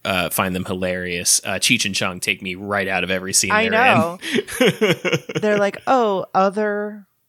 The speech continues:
Speaker 2: what are their names? Like Eric and Carlos or something?"
Speaker 1: Yeah, whatever. It doesn't matter. They're Cheech and Chong, and
Speaker 2: It's
Speaker 1: it's,
Speaker 2: clearly
Speaker 1: it's
Speaker 2: Cheech and
Speaker 1: very
Speaker 2: Chong. <laughs>
Speaker 1: distracting. <laughs>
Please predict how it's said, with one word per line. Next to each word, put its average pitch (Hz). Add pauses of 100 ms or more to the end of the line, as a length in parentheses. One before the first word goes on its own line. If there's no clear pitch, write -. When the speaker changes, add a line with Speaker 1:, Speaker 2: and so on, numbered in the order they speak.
(360)
Speaker 2:
what 196
are 208
their 220
names? 226
Like 180
Eric 190
and 165
Carlos 202
or 214
something?" 208
Speaker 1:
Yeah, 95
whatever. 101
It 104
doesn't 123
matter. 101
They're 117
Cheech 123
and 104
Chong, 95
and 185
Speaker 2:
It's 95
Speaker 1:
it's, -
Speaker 2:
clearly 226
Speaker 1:
it's 196
Speaker 2:
Cheech 185
and -
Speaker 1:
very 104
Speaker 2:
Chong. 107
<laughs> -
Speaker 1:
distracting. 196
<laughs> -